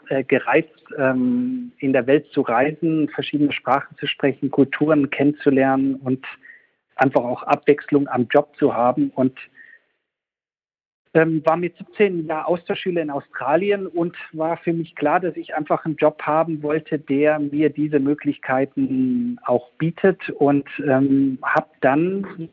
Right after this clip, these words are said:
nach dem Abitur eine Ausbildung zum Hotelfachmann in Freiburg gemacht, ganz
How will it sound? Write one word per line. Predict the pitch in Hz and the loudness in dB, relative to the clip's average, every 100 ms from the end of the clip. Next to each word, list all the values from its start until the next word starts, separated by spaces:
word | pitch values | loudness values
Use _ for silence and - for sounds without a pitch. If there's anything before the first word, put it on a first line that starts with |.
| - | -12
nach | 156 - | -12 -4
dem | 156 147 | 0 0
Abitur | 147 147 - 160 165 - | 2 2 2 2 2 0
eine | 139 139 135 | -2 0 0
Ausbildung | 135 156 - 160 151 147 | 2 2 2 2 2 2
zum | 156 | 2
Hotelfachmann | 139 - 156 - 143 - 135 135 131 | 2 4 2 2 -2 0 2 2 2
in | 131 123 | 0 -2
Freiburg | - - 135 156 165 | -2 -2 0 0 0
gemacht, | 165 170 220 - | 0 -2 -2 -6
ganz | - 135 | -8 -8